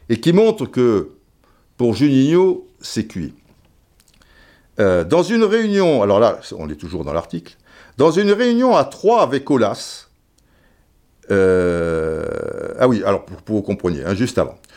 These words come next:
Juninho, qui n'était sans doute pas fait pour le poste, estime que l'O L ne l'a pas aidé à l'occuper, ce poste donc, et il pointe la responsabilité de Ponceau.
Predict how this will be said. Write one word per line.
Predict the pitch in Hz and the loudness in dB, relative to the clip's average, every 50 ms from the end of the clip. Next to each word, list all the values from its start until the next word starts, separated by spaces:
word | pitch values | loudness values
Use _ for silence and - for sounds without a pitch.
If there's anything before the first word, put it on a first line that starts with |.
| - - - _ - | -20 -20 -20 _ -8
Juninho, | 123 107 123 196 202 214 214 202 202 202 202 190 170 139 113 | -4 0 2 4 4 4 4 4 4 4 4 4 4 2 0
qui | - - 135 135 | -2 -4 -2 -2
n'était | 135 139 135 - 143 | 0 -2 0 0 -2
sans | 127 - - 143 | -2 0 0 0
doute | 135 135 131 - | 0 0 -2 0
pas | - 113 101 | 0 0 0
fait | - - 82 | 0 -2 -8
pour | 71 - 85 110 | -8 -4 -2 -2
le | 156 170 | -2 0
poste, | - 208 208 202 202 - - - - - - - _ - | 0 0 0 0 0 -4 -12 -20 -20 -20 -20 -20 _ 0
estime | 165 175 170 170 - - 214 196 170 131 - | 0 0 0 0 -4 -2 -2 0 0 -2 -2
que | - - 123 110 104 90 - | -2 0 2 2 2 0 -4
l'O | 98 110 120 143 151 160 170 | -2 0 2 4 4 4 4
L | 180 196 202 214 - - | 4 2 0 -2 -4 -4
ne | 123 120 117 | -2 0 0
l'a | 117 120 | 2 0
pas | 117 - - 220 220 196 | 0 2 2 2 4 4
aidé | 170 147 123 117 139 143 165 175 175 - _ _ _ _ _ _ _ _ _ _ _ - | 2 0 0 0 2 2 2 0 -2 -6 _ _ _ _ _ _ _ _ _ _ _ 0
à | 123 110 | 0 2
l'occuper, | 117 139 175 185 180 - 156 135 - - 107 107 165 277 - - | 4 4 2 2 2 -2 -8 -10 -4 -2 0 0 0 -2 -6 -14
ce | - - 82 | -16 -16 -14
poste | - - 123 208 - - - | -6 -4 -4 -4 -4 -6 -8
donc, | 82 87 104 117 180 - - _ _ _ _ _ _ _ | -6 -4 -4 -4 -6 -8 -16 _ _ _ _ _ _ _
et | - 147 | 0 2
il | 165 165 160 - | 2 2 0 -2
pointe | 175 202 240 247 240 - | 0 0 0 2 2 0
la | 156 135 | 0 0
responsabilité | 143 147 - - 143 127 - 135 120 120 123 123 123 123 220 214 | 0 -2 -2 -4 -6 -4 -2 -2 -2 -2 -2 -4 -4 -4 -4 -2
de | 160 139 | -2 -4
Ponceau. | - - 135 123 107 - - 71 | -4 -2 -2 -2 -2 -4 -8 -16